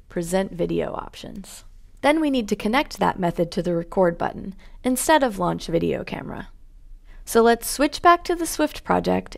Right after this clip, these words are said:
and rewrite this method in our U I View Controller Swift extension. Okay, here we are back in the Swift version of gif Maker in our U I View Controller Swift extension.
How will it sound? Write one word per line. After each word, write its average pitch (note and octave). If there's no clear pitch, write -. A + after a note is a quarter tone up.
and F#3+
rewrite B3
this F#3
method E3
in F3
our E3+
U G3
I B3
View G3+
Controller E3+
Swift C4+
extension. -
Okay, -
here B3+
we D4+
are D4+
back B3
in A#3+
the A#3
Swift C#4
version F3+
of E3+
gif F3
Maker E3
in G3+
our F#3
U G3+
I C4+
View A3+
Controller F#3+
Swift -
extension. -